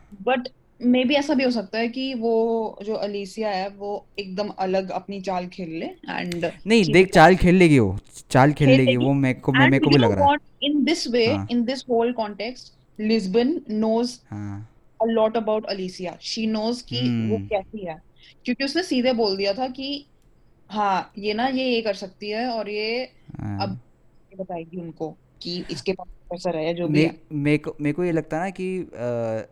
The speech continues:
Speaker 2: ये जो इंस्पेक्टर है, ये
Speaker 1: हम्म।
Speaker 2: इसको, अ, प्रोफेसर को फंसाएगी और
Speaker 1: हम्म।
Speaker 2: फिर पूरा एक सीजन वो निकालेगी कि यार, मेरे को बहुत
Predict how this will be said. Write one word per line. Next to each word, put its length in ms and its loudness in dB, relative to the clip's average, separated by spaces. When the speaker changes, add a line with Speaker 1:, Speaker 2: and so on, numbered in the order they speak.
Speaker 2:
ये 580 2
जो 140 -2
इंस्पेक्टर 560 0
है, 160 0
ये 380 2
Speaker 1:
हम्म। 240 0
Speaker 2:
इसको, 540 -2
अ, 100 -16
प्रोफेसर 580 -2
को 100 0
फंसाएगी 500 2
और 120 -4
Speaker 1:
हम्म। 100 -6
Speaker 2:
फिर 480 6
पूरा 260 4
एक 260 4
सीजन 380 6
वो 120 6
निकालेगी 540 4
कि 200 4
यार, 220 4
मेरे 220 2
को 240 2
बहुत 400 -2